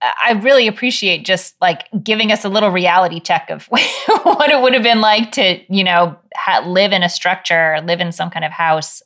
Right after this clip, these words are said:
um, in the ancient world. And as you were talking, I was thinking, like, it,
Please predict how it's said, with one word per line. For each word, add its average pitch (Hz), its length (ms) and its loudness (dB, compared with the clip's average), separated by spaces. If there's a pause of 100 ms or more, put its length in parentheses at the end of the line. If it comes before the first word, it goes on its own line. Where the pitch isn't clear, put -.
(100)
um, 156 280 -8
in 165 120 -10
the 160 80 -10
ancient 160 360 -12
world. 147 420 -2 (420)
And 185 120 0
as 175 120 0
you 175 60 -4
were 175 80 2
talking, 185 380 -4
I 165 100 2
was 165 140 -4
thinking, 170 300 -8
like, 160 360 -4 (800)
it, - 240 -6